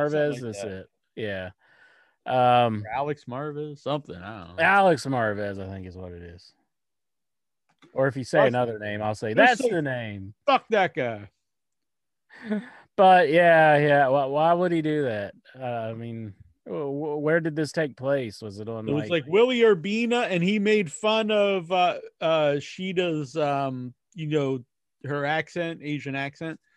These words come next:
Speaker 1: Yeah.
Speaker 2: And I am curious how a, um, Hispanic guy, wh-, what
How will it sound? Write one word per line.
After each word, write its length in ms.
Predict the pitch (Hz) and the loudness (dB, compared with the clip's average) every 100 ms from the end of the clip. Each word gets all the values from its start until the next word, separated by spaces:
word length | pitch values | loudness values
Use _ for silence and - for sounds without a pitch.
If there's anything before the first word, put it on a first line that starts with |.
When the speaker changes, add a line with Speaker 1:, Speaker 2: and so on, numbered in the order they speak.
| _ | _
Speaker 1:
Yeah. 360 | 165 110 95 98 | -10 -8 -10 -12
Speaker 2:
And 100 | 175 _ 180 | -14 _ -2
I 180 | 262 - | 0 2
am 300 | 277 320 247 | 0 0 -2
curious 640 | - 285 285 254 190 160 | -4 0 0 2 2 0
how 440 | 190 202 208 208 202 | 0 2 2 2 -2
a, 300 | 196 190 190 | 0 2 4
um, 680 | 185 180 175 170 156 139 _ _ _ _ _ - | 4 4 4 2 0 -6 _ _ _ _ _ -12
Hispanic 680 | 156 - 196 220 214 - | -12 -2 2 2 2 -2
guy, 360 | - 180 175 170 | 0 2 4 2
wh-, 300 | 165 175 - | 0 -6 0
what 260 | 214 262 | 2 2